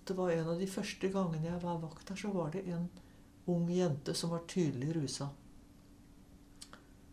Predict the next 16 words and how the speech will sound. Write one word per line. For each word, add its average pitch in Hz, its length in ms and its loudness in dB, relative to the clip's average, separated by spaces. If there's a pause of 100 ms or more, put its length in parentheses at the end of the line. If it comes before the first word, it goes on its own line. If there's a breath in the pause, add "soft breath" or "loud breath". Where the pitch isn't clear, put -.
(640 loud breath)
Hun 190 180 2
satt - 340 -2
oppe - 260 -4
ved 170 380 0
globen 185 760 0
og, 180 260 0 (760 loud breath)
og 190 160 -8
var 190 120 0
helt 175 360 -2
for 180 160 -2
seg 190 120 -2
selv, 170 380 -2
og - 80 -14
tårene 160 460 -2
rant, 139 560 -4
og - 180 -4